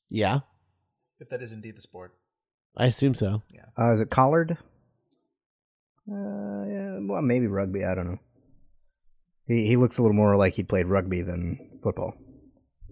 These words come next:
Speaker 2: Sure.
Speaker 1: Yeah.
Speaker 2: Is that what he played in World's End? Am I thinking of World's End? Was he a rugby player?
Speaker 1: No, he's lacrosse.
Speaker 2: It was lacrosse.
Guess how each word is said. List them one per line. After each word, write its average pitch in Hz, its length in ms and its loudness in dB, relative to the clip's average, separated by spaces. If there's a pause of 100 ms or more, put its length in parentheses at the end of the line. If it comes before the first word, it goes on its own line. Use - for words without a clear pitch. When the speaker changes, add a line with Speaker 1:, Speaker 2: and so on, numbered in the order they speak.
(180)
Speaker 2:
Sure. - 320 -8 (420)
Speaker 1:
Yeah. 160 440 4
Speaker 2:
Is 160 80 4
that 202 100 6
what 254 100 2
he 247 60 -8
played 233 240 0
in 214 80 -4
World's 190 280 -6
End? 196 280 -6
Am 151 100 -16
I 151 40 -14
thinking 160 240 -12
of 156 60 -8
World's 151 280 -8
End? 160 240 -12
Was 135 80 -20
he 131 80 -18
a 135 60 -16
rugby 131 320 -12
player? 151 400 -16 (200)
Speaker 1:
No, 147 180 6
he's 127 120 6
lacrosse. 120 580 2
Speaker 2:
It - 40 -6
was 117 120 -10
lacrosse. 107 720 -10